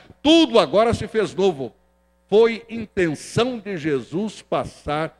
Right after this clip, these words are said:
por sua vida, assim como foi intenção de Jesus passar por Samaria. Ele sabia o que iria acontecer lá.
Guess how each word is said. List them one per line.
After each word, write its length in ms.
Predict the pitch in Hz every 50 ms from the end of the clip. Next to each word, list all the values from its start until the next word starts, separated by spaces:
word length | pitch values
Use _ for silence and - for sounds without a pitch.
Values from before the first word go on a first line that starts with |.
| _ _ _
por 160 | - 139 120
sua 580 | - - - - - 156 165 160 156 139 117 92 _ _ -
vida, 400 | 127 139 131 123 127 107 - _ _ _ _ _ -
assim 360 | 127 127 135 - - 170 170
como 280 | - 165 160 156 143 120 - _
foi 160 | - 170 165 165
intenção 640 | 156 135 - - 143 131 117 - - - 180 185
de 100 | 170 165
Jesus 540 | 139 120 143 131 110 - 135 165 185 - - - _ _ _ _ _
passar 560 | - 151 127 - - - - 147 151 151 147
por 340 | - _ _ - 147 147 127
Samaria. 880 | - - - - 139 139 123 123 117 113 104 107 113 113 104 101 87 85 _ _ _ _ _ -
Ele 260 | 147 156 156 151 139
sabia 960 | - - - 156 139 131 123 - - 160 185 220 220 220 226 233 226 - -
o 140 | - 156 139
que 160 | - _ -
iria 380 | 139 127 120 131 143 147 135 117
acontecer 760 | - - 123 120 104 - 107 101 104 - - - 117 113 104 92
lá. 260 | 92 87 80 69 -